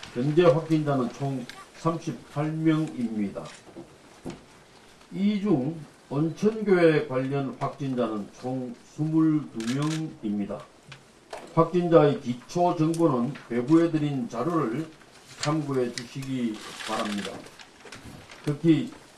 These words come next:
십이 번 확진자가 근무한 아시아드 요양병원은 오늘 열두 시 무로 환자 백구십삼 명과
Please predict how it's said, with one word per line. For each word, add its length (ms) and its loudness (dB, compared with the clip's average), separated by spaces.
십이 280 -2
번 260 2
확진자가 720 0
근무한 640 -2
아시아드 680 2
요양병원은 840 0
오늘 420 4
열두 320 -4
시 160 -8
무로 320 0
환자 640 4
백구십삼 720 -6
명과 520 0